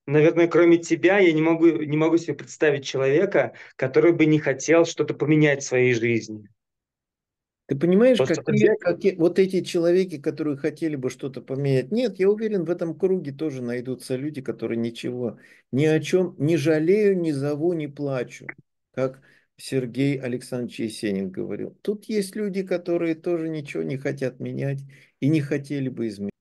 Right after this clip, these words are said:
Speaker 2: Как им это удалось, конечно, э, каждый как-то с этим трудился, как-то работал. Во-первых, есть люди здесь, которые не слышали этого г-, от-, этого восьмого принципа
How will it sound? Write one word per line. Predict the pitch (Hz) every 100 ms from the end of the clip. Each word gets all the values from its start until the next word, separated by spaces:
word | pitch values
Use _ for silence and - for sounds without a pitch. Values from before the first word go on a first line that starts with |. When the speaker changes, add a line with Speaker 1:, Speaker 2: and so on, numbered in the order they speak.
| -
Speaker 2:
Как | - 147 175 185 - _
им | 131 139 139
это | 131 120 104
удалось, | 104 104 123 147 214 196
конечно, | - 107 113 135 135 -
э, | 107 107 104 - 55 - 58 53 55 57 - _ _ _
каждый | - 175 220 196 208
как-то | 190 139 135 139 170
с | -
этим | 107 107 123 120
трудился, | 139 139 113 92 92 -
как-то | 95 117 - 123
работал. | 123 113 - 110
Во-первых, | 131 160 269 240 190
есть | 160 139
люди | 156 156 160 185
здесь, | 147 113 104 107 -
которые | - 135 170 208
не | 180 139
слышали | 139 147 - 160 151 156 _ _ _
этого | 135 135 131 135
г-, | 123 123 _
от-, | 127 135 -
этого | 139 143 139 127 - -
восьмого | 131 175 - 135 107 101
принципа | 101 127 139 160 - 175 165 160